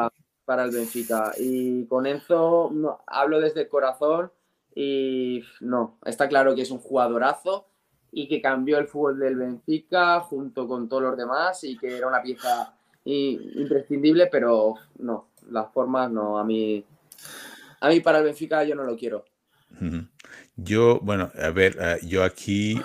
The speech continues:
Speaker 2: eh, un poco de acuerdo con, con los dos, en el sentido que, por ejemplo, Aursnes es un jugadorazo, creo que ha, ha aportado mucho al equipo. Enzo, una calidad tremendísima.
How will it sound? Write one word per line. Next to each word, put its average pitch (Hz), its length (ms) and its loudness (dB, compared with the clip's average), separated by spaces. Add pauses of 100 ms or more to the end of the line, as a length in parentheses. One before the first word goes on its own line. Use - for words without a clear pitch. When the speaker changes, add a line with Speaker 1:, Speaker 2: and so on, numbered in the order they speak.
(220)
Speaker 2:
eh, 78 120 -6
un 78 220 -8
poco 110 220 2
de 107 120 4
acuerdo 107 320 4
con, 107 200 2
con 101 220 -2
los 98 220 -2
dos, 117 260 4
en 107 60 2
el 98 80 -2
sentido 101 260 2
que, 98 80 0
por 92 120 -2
ejemplo, 92 380 -2
Aursnes 95 680 -2
es 92 160 -4
un 92 80 -6
jugadorazo, 95 720 2
creo 87 180 0
que 90 160 0
ha, 87 200 0 (140)
ha 95 180 2
aportado 98 480 0
mucho 98 260 0
al 92 80 2
equipo. 117 520 -2 (640)
Enzo, 104 600 2
una 110 200 2
calidad 98 420 2
tremendísima. 98 920 0